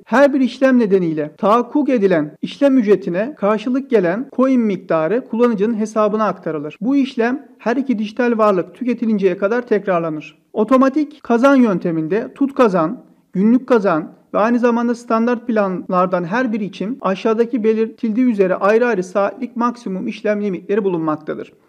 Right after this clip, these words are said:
Mesela siz elinizde belli bir coin tutuyorsunuz. Tut kazan yönteminde doksan günlüğü seçtiniz.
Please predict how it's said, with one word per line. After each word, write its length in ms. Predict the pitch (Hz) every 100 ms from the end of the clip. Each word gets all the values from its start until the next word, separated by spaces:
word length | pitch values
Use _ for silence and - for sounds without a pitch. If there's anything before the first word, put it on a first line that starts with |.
| _ _ -
Mesela 420 | 233 277 254 196
siz 180 | 220 233
elinizde 400 | 226 226 220 208
belli 220 | 208 220
bir 100 | 220
coin 220 | 214 220
tutuyorsunuz. 560 | 214 - 165 - 190 247 -
Tut 180 | 277 -
kazan 320 | 233 208 190
yönteminde 760 | 202 220 202 175 170 233 240 - _ -
doksan 460 | 240 240 254 247 202
günlüğü 280 | 202 208
seçtiniz. 580 | 190 180 - - - -